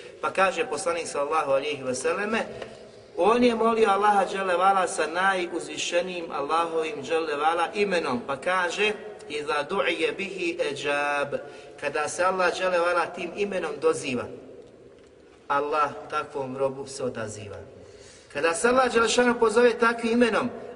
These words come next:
Allah dželle šanu mu se odaziva. Pa kaže nakon toga: „Va iza su'ile bihi a'ta.” A kada se nešto tim imenom od Allaha dželle ve ala traži, on mu to da. Razumijete?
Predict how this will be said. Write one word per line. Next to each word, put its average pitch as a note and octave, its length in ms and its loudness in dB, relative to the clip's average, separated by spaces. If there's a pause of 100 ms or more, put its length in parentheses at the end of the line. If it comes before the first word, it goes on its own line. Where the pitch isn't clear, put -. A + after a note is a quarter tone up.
Allah A3+ 500 6
dželle G3 180 2
šanu A3 320 4
mu G#3 80 4
se G#3 120 2
odaziva. F3 600 0 (420)
Pa D#3 100 -6
kaže G3+ 360 2
nakon F#3 360 0
toga: F#3+ 260 0
„Va E3 120 4
iza D#3+ 280 2
su'ile D#3+ 540 0
bihi F3 280 -2
a'ta.” C3+ 640 0 (300)
A C3+ 120 -6
kada E3 320 0
se E3+ 180 -4
nešto A#3+ 380 4
tim G#3 300 -6
imenom A#3 540 2
od F3 140 -2
Allaha G#3+ 380 2
dželle G#3+ 320 2
ve G#3 100 0
ala G#3 240 2
traži, F#3 520 -4 (380)
on C#3 180 -4
mu E2+ 100 -10
to A#2+ 200 -8
da. A2 240 -8 (560)
Razumijete? C#3+ 480 -8